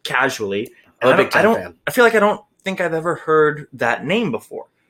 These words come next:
Speaker 1: Now, th-, this is, he's part of the normal Penn State roster and the normal Penn State team?
Speaker 2: Oh, no, he graduated.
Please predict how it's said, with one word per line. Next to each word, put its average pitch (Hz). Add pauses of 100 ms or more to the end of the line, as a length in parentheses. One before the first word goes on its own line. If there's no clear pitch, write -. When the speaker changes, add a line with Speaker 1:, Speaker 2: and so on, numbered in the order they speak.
(160)
Speaker 1:
Now, 131
th-, 156
this 196
is, 175 (240)
he's 151
part 165
of 147
the 147
normal 151
Penn 170
State 156
roster 156
and 165
the 156
normal 156
Penn 156
State 170
team? 196
Speaker 2:
Oh, 170
no, 190
he 190
graduated. 151